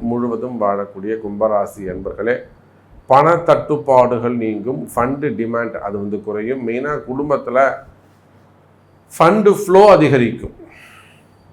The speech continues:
கடன் சுமைகள், கடன் பிரச்சனைகள் இருக்குமே, ஆனால் அந்த கடன் சுமைகள்,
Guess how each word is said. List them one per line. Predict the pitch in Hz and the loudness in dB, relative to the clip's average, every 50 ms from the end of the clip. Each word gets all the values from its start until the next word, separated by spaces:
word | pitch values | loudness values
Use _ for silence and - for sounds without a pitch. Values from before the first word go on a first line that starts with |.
| _ - - - _ _ _ _ _ _ - - | _ -20 -20 -20 _ _ _ _ _ _ 4 6
கடன் | 139 139 143 151 151 147 143 - | 6 6 6 4 2 0 -2 -6
சுமைகள், | 151 139 139 135 131 131 120 120 117 - 127 | -4 -4 -4 -2 -2 -2 -4 -4 -2 2 2
கடன் | 120 127 147 147 147 135 - | 2 2 2 -2 -4 -4 -2
பிரச்சனைகள் | 127 120 120 117 - 151 147 147 131 135 131 123 113 | -2 -2 -2 -4 -4 -4 -2 -2 -2 -2 -4 -4 -4
இருக்குமே, | 113 113 113 110 - 110 104 104 101 98 95 92 92 | -4 -4 -6 -6 -8 -8 -6 -6 -4 -4 -4 -4 -2
ஆனால் | 101 110 135 - - - 113 117 | -2 -2 -2 -2 -4 -6 -6 -4
அந்த | 120 110 107 107 - | -4 -4 -4 -2 0
கடன் | 120 127 139 165 165 156 - | 0 0 2 0 -2 -4 -6
சுமைகள், | 151 143 139 135 123 123 113 | -6 -6 -6 -4 -4 -6 -6